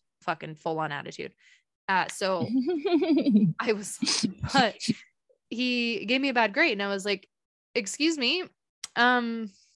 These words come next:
Speaker 1: this Canvas messages are so chaotic and awful." Uh, okay.
Speaker 2: Oh, they're the worst form of communication known to man.
Speaker 1: Yeah, so I was like, "Hi there, are we going to get a rubric grading or notes or anything on this grade from the discussion in January that was just graded?"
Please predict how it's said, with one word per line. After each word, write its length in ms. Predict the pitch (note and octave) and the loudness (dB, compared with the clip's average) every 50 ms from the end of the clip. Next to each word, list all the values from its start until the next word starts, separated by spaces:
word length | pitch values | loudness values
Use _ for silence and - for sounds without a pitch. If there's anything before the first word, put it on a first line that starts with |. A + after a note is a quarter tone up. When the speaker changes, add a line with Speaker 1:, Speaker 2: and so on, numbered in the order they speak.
| _ _ _ | _ _ _
Speaker 1:
this 260 | G#3 A#3 A3 - - - - F#3+ - - _ _ _ _ _ _ | -6 -4 -4 -6 -12 -12 -12 -12 -14 -16 _ _ _ _ _ _
Canvas 640 | - - B3 C4 D4 E4 G4 G#4+ G#4 - - - - - | -2 0 0 0 2 2 0 0 0 -2 -6 -10 -12 -8
messages 520 | A3 G3 F#3 F3+ - A#3 A3+ C4 C4 A#3+ | -6 -6 -6 -4 -6 -6 -4 -4 -4 -4
are 80 | A#3 A3 | -4 -6
so 560 | F#3 - - - - - - G3+ F#3 F3+ F#3 | -6 -6 -6 -6 -6 -6 -6 -4 -2 -2 -4
chaotic 520 | F#3 - B3+ A#3 F3 D3+ - F3+ G#3+ B3 - | -4 -4 -4 -2 -2 0 -2 -2 -4 -6 -8
and 100 | G3+ F3+ | -10 -10
awful." 520 | - - D#3 - F#3+ - A3+ A#3+ C#4 D4 - _ _ _ _ _ _ _ _ _ _ _ | -8 -8 -10 -10 -10 -8 -8 -8 -8 -10 -12 _ _ _ _ _ _ _ _ _ _ _
Uh, 200 | - G#3+ G#3 G#3 G#3 | -10 -6 -4 -4 -4
okay. 280 | G#3 - G#3+ F3 F#3+ F#3 _ _ _ _ _ _ _ _ _ _ _ _ _ _ - | -2 -2 -2 -2 -2 -4 _ _ _ _ _ _ _ _ _ _ _ _ _ _ 4
Speaker 2:
Oh, 120 | D3+ D3+ | 6 6
they're 100 | D3 D3 | 6 4
the 120 | C3 C3+ | 4 2
worst 260 | B2+ A#2+ C3+ C#3 C#3 - | 2 2 0 0 -2 -2
form 160 | D3+ C#3 C#3 | -4 -4 -4
of 100 | C#3 B2 | -4 -8
communication 600 | - C3+ C3+ C3 B2 G#2+ C3 A#2 A#2+ - B2+ B2+ | -6 -6 -4 -4 -2 0 0 0 0 0 -2 -2
known 160 | B2 A#2 A2+ | 0 0 0
to 80 | G2+ G#2+ | -2 0
man. 460 | G#2+ G#2+ G#2+ A2+ A#2+ A#2 G2+ F2+ - | 0 2 2 4 4 2 0 0 -4
Speaker 1:
Yeah, 320 | - B3+ A#3+ A3+ G3+ F#3+ F#3+ | 0 2 6 6 6 6 4
so 160 | - - A#3 | 2 0 -2
I 40 | A3+ | -2
was 100 | A3+ A3 | -2 -2
like, 140 | A#3 A3+ A3+ | -4 -4 -2
"Hi 180 | - C4+ C#4 | -2 0 0
there, 180 | C4 A#3+ A#3 A3+ | 2 2 2 2
are 40 | A3+ | 0
we 60 | A#3 | 0
going 160 | A3+ B3 C#4 D#4 | -2 -4 -2 -2
to 80 | E4 | -2
get 100 | D#4 C#4 | -2 -2
a 40 | G3+ | -2
rubric 360 | F3 F3+ F#3 G3 G#3+ A#3 A3 | -2 -2 -2 0 0 0 0
grading 380 | A#3 A#3+ A#3 A#3+ A#3+ A#3 A3+ G3+ | 0 0 0 0 0 0 -2 -2
or 140 | - F3+ F3+ | -4 -6 -6
notes 420 | F3+ F3+ F#3 F#3 G3+ - - - - | -4 -2 0 0 0 -2 -4 -10 -4
or 180 | - G3+ - - | -2 -2 0 0
anything 420 | F#3+ G3+ A3 A#3 A3+ - A#3 A3 | 0 0 0 0 0 0 0 0
on 80 | A3 G#3+ | 0 0
this 140 | G#3+ G3+ - | 0 -2 -2
grade 240 | - G3+ G3+ G3+ G3 | -2 -2 -2 -2 -2
from 140 | - G3+ G3 | -4 -6 -6
the 60 | F#3 | -6
discussion 520 | F3 F#3 - - F#3 F#3 F3+ - G3 F#3 F3+ | -6 -6 -4 -2 -2 -2 0 -2 -4 -4 -2
in 120 | F3+ F3 | -4 -2
January 460 | E3+ F3 E3 E3+ F3+ F#3 F#3 F#3+ F#3+ | -2 -2 -2 -2 -2 -2 0 0 0
that 120 | F#3 F3+ - | 0 -2 -4
was 120 | F3 D#3 | -6 -8
just 220 | - F3 E3+ - - | -6 -6 -8 -6 -6
graded?" 280 | - D#3 E3 F3 F#3 | -4 -2 -2 -2 -4